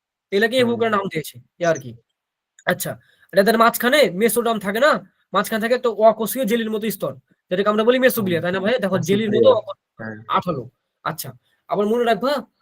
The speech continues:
Speaker 1: যে এটা হেভি একটা মজার বৈশিষ্ট্য, এদের দেহে না একটা প্রতিরক্ষা ব্যবস্থা আছে, বুঝছো? তো এই নিডারিয়া প্রাণীগুলোকে ধরো যদি অন্য প্রাণী খেতে যায়, তখন এটা একটা প্রতিরক্ষা করতে পারে। কিভাবে? নেমাটোসিস্ট দিয়ে। তার মানে এই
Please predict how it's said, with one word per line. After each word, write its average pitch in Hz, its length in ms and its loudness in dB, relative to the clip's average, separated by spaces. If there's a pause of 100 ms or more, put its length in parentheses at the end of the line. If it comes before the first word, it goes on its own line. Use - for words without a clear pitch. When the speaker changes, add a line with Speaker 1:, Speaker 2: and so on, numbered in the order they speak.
(220)
Speaker 1:
যে 151 100 -12
এটা 190 140 -4
হেভি 240 220 2
একটা 220 160 4
মজার 202 260 0
বৈশিষ্ট্য, 196 380 0 (560)
এদের 202 220 2
দেহে 202 180 4
না 294 140 2 (420)
একটা 175 120 -2
প্রতিরক্ষা 262 520 -2
ব্যবস্থা 185 320 0
আছে, 143 140 -8
বুঝছো? 151 300 -2 (640)
তো - 40 -12
এই 196 160 2
নিডারিয়া 247 380 4
প্রাণীগুলোকে 214 560 2 (120)
ধরো 165 220 -4
যদি 190 160 -2
অন্য 214 220 0
প্রাণী 202 240 -2
খেতে 233 280 -2
যায়, 143 180 -2 (420)
তখন 214 160 -2
এটা 247 120 2
একটা 214 140 -2
প্রতিরক্ষা 247 480 -4
করতে 185 240 -2
পারে। 156 140 -2
কিভাবে? 208 320 0
নেমাটোসিস্ট 240 600 0
দিয়ে। 135 220 -8 (440)
তার 180 60 -2
মানে 208 100 0
এই 226 120 2